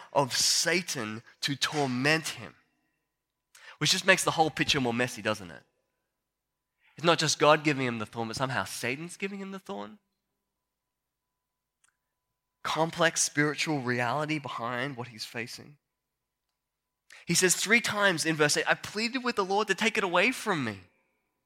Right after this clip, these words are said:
How real is that? We don't know what the thorn was.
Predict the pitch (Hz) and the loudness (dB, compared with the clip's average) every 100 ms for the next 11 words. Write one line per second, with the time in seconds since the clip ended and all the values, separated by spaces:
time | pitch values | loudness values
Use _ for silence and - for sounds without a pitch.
0 | _ _ _ - 220 190 240 302 285 240 | _ _ _ 2 2 2 2 2 2 0
1 | 170 139 110 64 _ _ _ _ _ _ | -2 -6 -6 -8 _ _ _ _ _ _
2 | _ _ _ _ _ _ _ _ - 208 | _ _ _ _ _ _ _ _ 0 4
3 | 262 226 220 214 - 208 190 175 190 233 | 6 6 4 2 0 0 2 2 2 2
4 | 226 - - | -4 -8 -14